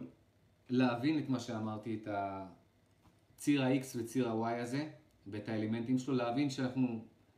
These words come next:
כל הבעיות המורכבות שלנו מאוד פשוטות, כי הכל חוזר, אה, ומצטמצם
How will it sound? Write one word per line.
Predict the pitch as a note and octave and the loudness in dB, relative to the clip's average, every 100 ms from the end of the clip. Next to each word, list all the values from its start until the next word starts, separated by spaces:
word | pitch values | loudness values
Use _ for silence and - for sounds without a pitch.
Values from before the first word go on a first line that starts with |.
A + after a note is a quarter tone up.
| _ | _
כל | - E3 | 0 2
הבעיות | D#3 C3 C3+ D3 D3 | 4 4 4 4 2
המורכבות | C#3 B2 B2 A#2+ C3+ | 2 2 0 0 0
שלנו | D3+ D3 B2+ | 0 2 4
מאוד | A#2+ C3 C3 - | 4 2 0 -8
פשוטות, | - A#2 C3 D3 - - - _ - | -8 -4 0 0 -2 -12 -20 _ -6
כי | A2+ | -4
הכל | A2 C#3 | -2 -2
חוזר, | C3 B2 A#2+ B2 A#2 - - _ _ - | -2 -2 2 2 0 -8 -18 _ _ -10
אה, | A2 G#2 G2+ G2 F#2 | -6 -4 -4 -4 -6
ומצטמצם | G2 G#2 - - A2 - C#3 D3 | -6 -6 -6 -6 -6 -2 0 0